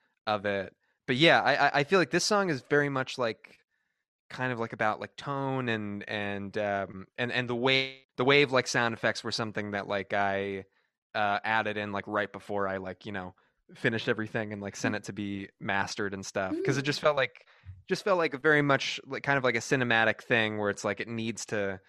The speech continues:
Speaker 1: have all this, like, texture and, and atmosphere and stuff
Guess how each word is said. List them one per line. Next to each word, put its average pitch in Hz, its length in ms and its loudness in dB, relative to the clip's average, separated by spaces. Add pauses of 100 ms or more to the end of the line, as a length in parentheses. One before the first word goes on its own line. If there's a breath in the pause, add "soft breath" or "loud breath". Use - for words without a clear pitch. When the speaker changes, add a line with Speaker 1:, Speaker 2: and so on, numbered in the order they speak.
(260 soft breath)
Speaker 1:
have 113 280 0
all 101 140 2
this, 101 300 -6
like, 98 200 -10
texture 104 580 -8
and, 95 220 -14 (380)
and 98 220 -8 (160)
atmosphere 98 580 -8
and 90 120 -14
stuff - 460 -12